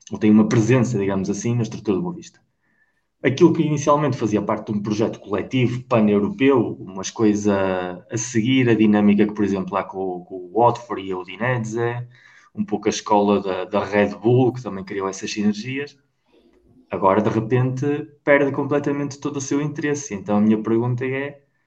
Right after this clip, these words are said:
quando tu te entregas a um investidor desta categoria, deste nível, que tem esse tipo de projetos e o projeto fracassa pela situação que nós já sabemos, qual é o teu futuro? Ou seja, quem quis realmente colar o Boa Vista como instituição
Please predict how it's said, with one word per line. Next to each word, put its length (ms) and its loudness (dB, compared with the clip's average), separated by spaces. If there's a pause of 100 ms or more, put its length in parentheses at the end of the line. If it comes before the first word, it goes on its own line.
(200)
quando 240 0
tu 100 -4
te 100 -4
entregas 760 0
a 60 -6
um 280 -8
investidor 580 0
desta 260 -6
categoria, 640 -2
deste 300 -2
nível, 300 -2
que 60 -6
tem 120 -4
esse 120 -8
tipo 120 -2
de 80 -14
projetos 400 -2
e 40 -8
o 60 -10
projeto 320 -8
fracassa 640 -6 (340)
pela 120 -10
situação 420 -8
que 60 -12
nós 100 -8
já 80 -8
sabemos, 420 -10 (500)
qual 160 -6
é 20 -2
o 40 -4
teu 100 -2
futuro? 380 -10 (640)
Ou 80 -2
seja, 120 -4
quem 400 -2
quis 440 -4
realmente 520 0
colar 380 0
o 80 2
Boa 160 2
Vista 420 -4 (680)
como 180 0
instituição 800 -2